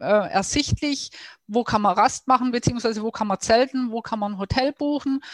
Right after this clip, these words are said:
Und dann haben wir das einfach immer vorher erledigt. Wir haben natürlich ein Handy dabei gehabt. Wir hatten auch, ähm,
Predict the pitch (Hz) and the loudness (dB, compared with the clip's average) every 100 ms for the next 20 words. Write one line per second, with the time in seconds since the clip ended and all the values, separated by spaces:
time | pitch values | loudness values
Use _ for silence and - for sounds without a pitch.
0 | - - 226 220 220 220 226 - - 196 | -18 -12 -2 0 2 2 0 -2 -4 -2
1 | 220 214 202 - 196 202 185 175 190 208 | -4 -4 -6 -2 0 2 0 -2 -4 -8
2 | - 202 190 202 202 - 202 180 180 214 | -8 -4 -2 -2 -6 -6 -8 -6 -2 -2
3 | 269 262 247 233 233 - 240 - 202 202 | 0 -2 0 0 0 -4 -6 -4 -2 -2
4 | 208 165 196 190 - 190 190 190 | -2 -2 -2 -4 -6 -8 -6 -10